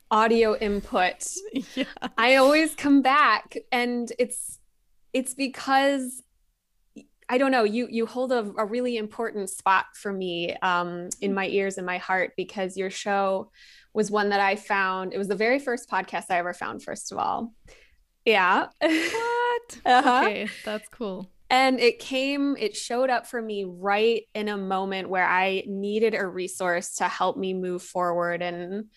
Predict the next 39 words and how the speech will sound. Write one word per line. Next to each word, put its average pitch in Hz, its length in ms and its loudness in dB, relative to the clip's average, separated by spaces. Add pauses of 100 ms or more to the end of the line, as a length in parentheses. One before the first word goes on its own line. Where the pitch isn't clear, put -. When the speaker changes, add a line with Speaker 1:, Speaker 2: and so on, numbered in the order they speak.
(480)
Speaker 1:
what 208 180 2
I 196 120 4
now 190 300 2
am 185 160 -2
recognizing 180 680 -4
as, 175 200 -6
like, 170 200 -4
a 180 80 -6
pivotal 175 520 -6
moment 170 300 -6
in 165 100 -8
my 165 160 -4
awakening 180 600 -2
process. 294 920 -4 (480)
Speaker 2:
Mm. 220 400 -2
Speaker 1:
So, 208 800 6 (840)
you 220 160 2
know, 196 200 4
y-, - 280 -4 (100)
that's, 233 400 -2
I 233 40 -6
have 262 180 4
to 262 80 -4
give 226 160 0
you 214 100 0
an 196 80 -4
honoring 196 640 -4
for, 185 720 -2 (160)
for 240 180 2
being 226 280 6
that 208 200 0
person. 208 380 0
That 190 140 -4
was 220 220 -4
probably 220 460 0
unbeknownst 208 600 -6
to 190 60 -4
you, 180 220 0
but 190 320 0